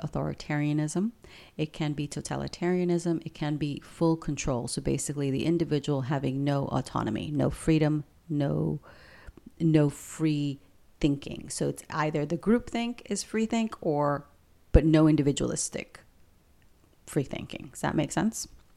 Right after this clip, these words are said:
So it's, it kinda has that energy of a wanting to seek that herd mentality. It's a very interesting in the shadow. Um, but again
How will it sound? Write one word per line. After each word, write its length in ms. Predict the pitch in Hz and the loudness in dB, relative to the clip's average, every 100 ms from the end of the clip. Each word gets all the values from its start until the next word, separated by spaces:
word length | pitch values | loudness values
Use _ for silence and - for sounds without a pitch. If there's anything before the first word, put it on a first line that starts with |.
| _ _ _ - - | _ _ _ -20 -8
So 140 | - | -4
it's, 160 | 151 - - | -4 -6 -10
it 280 | 214 160 - | -8 -8 -6
kinda 240 | - 175 | 0 0
has 220 | 185 170 156 | 2 0 0
that 180 | 147 | -2
energy 360 | 156 156 151 143 | 0 0 0 -2
of 120 | 139 | -2
a 220 | 143 147 - - - - - _ _ _ | -2 -4 -8 -20 -20 -20 -20 _ _ _
wanting 320 | 156 156 156 156 | 0 4 4 2
to 100 | 139 | -4
seek 300 | - 143 - | -2 -2 -2
that 160 | 139 | -4
herd 480 | - - 165 147 135 | -6 -4 0 0 0
mentality. 800 | 143 139 - 139 127 147 175 226 _ _ _ - - _ _ _ | -2 -2 -4 -4 -4 -2 -4 -6 _ _ _ -20 -20 _ _ _
It's 100 | 180 | -2
a 40 | |
very 300 | 160 202 208 | 2 2 2
interesting 640 | - 160 - - 151 131 - | 0 -2 -2 -4 -2 0 0
in 120 | 135 | 0
the 80 | 127 | 0
shadow. 540 | - 123 107 - - - - - - - - - - _ _ - | -2 -2 -4 -6 -12 -18 -20 -20 -20 -20 -20 -20 -20 _ _ 2
Um, 300 | 170 147 - 160 | 4 4 2 0
but 260 | 147 143 - - | 2 2 -2 -8
again 480 | 160 156 139 - | -2 -2 -2 -6